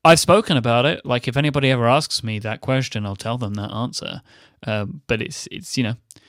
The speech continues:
it's that, you know, it is a, it is a strange one. Like, I appreciate the weirdness of a, of a guy in his young, in his early twenties, uh, who is obsessed with the Beach Boys. Like,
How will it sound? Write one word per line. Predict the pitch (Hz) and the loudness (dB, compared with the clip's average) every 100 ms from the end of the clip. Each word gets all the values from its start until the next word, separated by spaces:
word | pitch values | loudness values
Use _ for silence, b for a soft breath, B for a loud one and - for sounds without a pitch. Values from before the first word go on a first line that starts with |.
| b b b _ | b b b _
it's | 120 - | -10 -4
that, | 135 - | -4 0
you | 131 | -2
know, | 113 | -2
it | |
is | 110 - 123 123 | -4 -2 0 0
a, | |
it | 120 123 | 0 -2
is | 135 143 | -2 -2
a | |
strange | - 185 226 | 0 0 0
one. | 139 104 | -2 -4
Like, | 110 110 113 | -4 -4 -2
I | 123 | -2
appreciate | 120 139 143 - 117 - | -2 -6 -6 -4 -6 -6
the | 107 | -8
weirdness | 120 110 123 123 107 101 - - - - | -6 -6 -6 -6 -10 -6 -4 -4 -6 -8
of | 110 | -4
a, | 110 107 110 120 | -2 -2 -2 -4
of | 120 113 | -6 -6
a | |
guy | 104 127 113 | -2 2 2
in | 113 107 | 0 -2
his | 120 110 110 | -6 -6 -4
young, | 113 110 110 - | -2 -2 -6 -8
in | 123 113 | -6 -4
his | 107 | 2
early | 123 117 | 4 2
twenties, | 104 135 131 104 - 127 - - b b b _ | 0 0 0 -2 -8 -6 -6 -8 b b b _
uh, | 117 113 104 | -2 -2 -2
who | 104 113 | -4 -4
is | 107 - | -4 -6
obsessed | 120 - 113 113 - | -2 0 0 -2 -8
with | 117 | -10
the | - | -10
Beach | 123 120 | -10 -10
Boys. | - - - - - _ _ _ _ _ - | -12 -14 -8 -8 -8 _ _ _ _ _ -4
Like, | 107 - | -4 -6